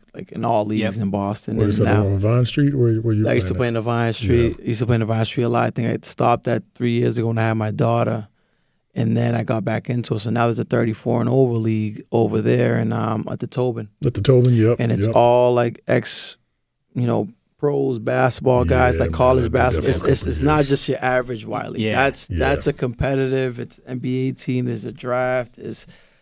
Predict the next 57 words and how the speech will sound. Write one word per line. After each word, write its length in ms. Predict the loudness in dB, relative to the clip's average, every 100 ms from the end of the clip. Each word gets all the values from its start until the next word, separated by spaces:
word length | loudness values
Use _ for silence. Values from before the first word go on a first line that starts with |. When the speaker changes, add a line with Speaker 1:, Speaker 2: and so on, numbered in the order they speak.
| _ _
Speaker 1:
I 60 |
think 320 | -14 -6 -4 -2
we're 160 | -2
on, 120 | -2
Speaker 2:
Wow. 260 | -2 -4 -6 -18 _
Speaker 1:
you 120 | -6
know, 260 | -6 -6 -10 -4
I 60 | -4 -4
think 200 | -16 -16
we're, 140 | -14 -14 -16 _ _ _ _
I 60 | -20
think 240 | -16 -8
we're 80 | -8
two 220 | -2 0
and 140 | 0 -2
two, 320 | -2 0 0
I 60 | -2
think 240 | -2 -2
Speaker 2:
<laughs> 160 | 0 0
Speaker 1:
now. 200 | 2 0
But 180 | 0
it's, 280 | 0 -2 -2
it's, 320 | -4 -4 -2
uh, 300 | -2 0 -2 -6 _ _ _ _ _ _ _ _ _ -4
it's, 180 | -4 0
I 140 | 0
still 280 | 2 2 4
play. 260 | 4 2
Speaker 2:
That's 100 | 0
awesome. 380 | -2 -6 -10 -10
Speaker 1:
I 80 | -6
still 320 | -6 0 0
play. 220 | 2 2 2
And 80 |
sometimes 340 | 2 0 2 0
I 60 |
get 120 | 2 2
up 140 | 2
and 80 | 2
down 160 | 2
with 80 | 2
my 140 | 2 0
guys. 440 | -2 -4 -10 -16 -6
You 100 | -2
Speaker 2:
Yeah. 80 | 0
Speaker 1:
know, 40 |
I 80 | 0
get 160 | 0 -2
up 100 | 0
and 100 | -2
down 160 | -2
with 80 | -2
my 120 | -2
guys. 200 | -2 -2
We 80 | -2
play 200 | -2 -2
pickup. 460 | 0 -2 0 -2